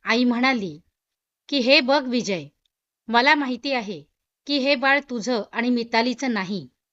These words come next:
पण हा तुझ्या बहिणीच्या संसाराचा आणि आयुष्याचा प्रश्न होता. कारण तिच्या लग्नाला आता पंधरा वर्षे उलटून गेली आहेत, तरी तिला मूलबाळ झाले नाही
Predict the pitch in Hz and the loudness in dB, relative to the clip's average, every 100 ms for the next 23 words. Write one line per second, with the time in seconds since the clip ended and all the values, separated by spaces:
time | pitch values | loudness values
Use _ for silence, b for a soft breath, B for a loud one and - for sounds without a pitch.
0 | _ _ _ _ _ 277 302 320 277 247 | _ _ _ _ _ 4 6 6 4 2
1 | 175 - _ _ 262 233 302 269 226 226 | 0 -8 _ _ -4 2 4 4 2 2
2 | 262 - 214 170 _ - 247 233 - 285 | 0 -2 -4 -4 _ -6 -2 0 4 4
3 | 269 269 247 165 180 b b b 214 254 | 4 0 -4 -4 -8 b b b -2 0
4 | - 226 240 233 - 277 294 - 196 - | 0 0 0 0 0 2 2 0 -4 -4
5 | 226 226 - 117 - _ _ _ _ _ | -6 -6 -10 -14 -18 _ _ _ _ _
6 | _ _ _ 262 262 339 320 269 294 277 | _ _ _ 2 2 2 -2 -4 -2 0
7 | 240 208 240 233 147 165 _ _ _ - | -2 -2 -4 -4 -8 -14 _ _ _ -4
8 | 233 302 302 240 226 254 277 277 262 311 | 0 0 0 0 2 2 2 0 -2 -4
9 | 247 220 254 254 214 208 220 180 165 - | -4 -4 -2 0 0 0 0 -2 -8 -16
10 | - _ _ _ _ _ _ 277 269 339 | -20 _ _ _ _ _ _ 0 2 2
11 | 349 269 208 180 - 226 262 254 277 294 | 0 0 -2 -4 -6 -2 -2 0 2 2
12 | 254 226 220 214 170 151 | -2 -6 -6 -8 -10 -16